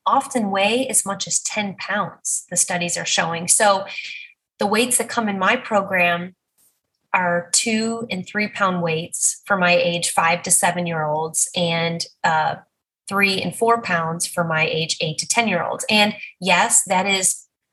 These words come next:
probably gonna be accurate for about seventy-five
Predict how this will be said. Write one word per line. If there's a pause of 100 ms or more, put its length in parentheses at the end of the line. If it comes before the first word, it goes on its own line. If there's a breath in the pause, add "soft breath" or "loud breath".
probably
gonna
be
accurate
for
about
seventy-five